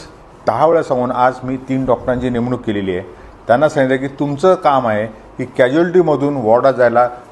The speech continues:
तो ॲम्ब्युलन्समध्येच जाईल, त्याला बाय रोड शिफ्ट करणार नाही, आणि नाही तर या सगळ्यांवर कार्य, आज मी साधारणतः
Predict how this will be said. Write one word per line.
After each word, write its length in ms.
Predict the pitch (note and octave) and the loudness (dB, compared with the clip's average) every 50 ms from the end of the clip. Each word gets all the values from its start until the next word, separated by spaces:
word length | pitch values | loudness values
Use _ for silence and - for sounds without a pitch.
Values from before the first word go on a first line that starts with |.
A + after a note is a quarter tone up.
| - - - | -20 -16 -6
तो 460 | - C#3 C#3+ D3 D3+ D3+ D3+ - - - | -2 0 0 0 0 -2 -6 -8 -6 -4
ॲम्ब्युलन्समध्येच 840 | A#2 A#2 B2+ C3 C3+ C#3 C#3 C#3 - - A#2 A2+ A#2 D3 F#3 F3 | -4 -2 -2 -2 -2 -2 -2 -4 -4 -4 -4 0 2 4 2 4
जाईल, 520 | - - B2 A2 F#2 E2+ - - - - - | 2 2 0 0 -2 -6 -12 -18 -16 -4 -2
त्याला 420 | A#2+ B2 C#3 C#3+ C#3 C#3 C#3+ D3 - - - - - - - - - - - | 0 2 4 4 4 4 2 0 -4 -12 -20 -20 -20 -20 -20 -20 -20 -2 2
बाय 240 | B2 C3 C#3+ D3+ D#3 | 2 4 4 4 2
रोड 240 | C3 C3 C#3 C#3 C3+ C3+ | 2 0 -2 -2 -4 -6
शिफ्ट 300 | - - D3 C3+ - - | -6 -6 -6 -6 -2 0
करणार 260 | B2 A#2 A2+ A2+ G#2+ | 0 0 2 0 -2
नाही, 120 | G2 F#2 F2 - - - - - - - | -4 -6 -12 -16 -20 -20 -20 -18 -12 -10
आणि 140 | G#2 G2+ G2 | -8 -4 -2
नाही 340 | G2+ A#2+ D3 F3 G3 G3 | 0 2 2 2 0 -2
तर 360 | F#3+ F#3+ - - - - - A#2+ | -4 -8 -12 -18 -14 -6 0 2
या 140 | B2+ B2+ | 2 2
सगळ्यांवर 400 | B2 - - B2 C3 C#3+ C#3+ C#3+ | 2 0 0 2 2 4 4 2
कार्य, 240 | C3+ C#3 B2+ A2 G#2 | 2 2 0 0 2
आज 180 | G#2 B2 C3+ B2+ - - - | 0 0 -2 -2 -6 -12 -12
मी 240 | A#2+ B2 B2+ C3+ C#3 C#3 C#3 - - - - - - | -10 -8 -6 -6 -8 -8 -12 -18 -20 -20 -20 -10 -6
साधारणतः 680 | A#2 A2 A#2 B2 B2 B2 A2+ B2+ B2+ B2+ B2 B2 B2+ A#2+ | -4 -4 -2 -4 -4 -2 0 2 4 4 4 2 0 -2